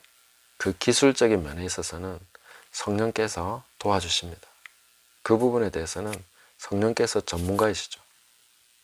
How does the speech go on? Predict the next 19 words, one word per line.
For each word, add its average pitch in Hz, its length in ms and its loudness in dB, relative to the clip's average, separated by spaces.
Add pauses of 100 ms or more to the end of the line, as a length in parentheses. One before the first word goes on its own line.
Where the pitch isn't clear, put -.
(100)
예, - 100 -18 (640)
우리에게 107 360 6
맞는 85 380 -4
것으로서 107 640 -6 (100)
딱 101 220 0
맞게 113 440 -4 (680)
준비하신 95 640 2
모든 107 280 0
것을 113 380 -4 (100)
풀어나가시면서 92 1120 0 (420)
우리를 85 280 -4
인도해 95 300 0
가십니다. - 480 -10 (100)
문제는 104 540 2 (440)
올바른 95 440 0
태도입니다. 92 560 -2 (560)
성령 98 380 2
안에서 107 500 2 (560)
그분을 104 500 2